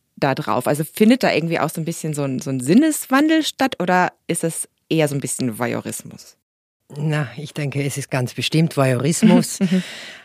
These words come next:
Speaker 2: Ein Sinneswandel, da, so weit würde ich nicht gehen.
Speaker 1: Okay.
Speaker 2: Aber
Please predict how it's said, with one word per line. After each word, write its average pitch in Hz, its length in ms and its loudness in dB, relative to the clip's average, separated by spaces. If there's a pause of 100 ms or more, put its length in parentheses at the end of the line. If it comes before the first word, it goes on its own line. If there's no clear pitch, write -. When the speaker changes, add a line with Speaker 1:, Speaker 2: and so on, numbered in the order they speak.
Speaker 2:
Ein 156 160 6
Sinneswandel, 147 640 6
da, 147 280 4 (120)
so 180 140 4
weit 156 220 4
würde 147 160 6
ich 139 100 -2
nicht 147 260 0
gehen. 160 420 6
Speaker 1:
Okay. - 100 -8
Speaker 2:
Aber 170 360 2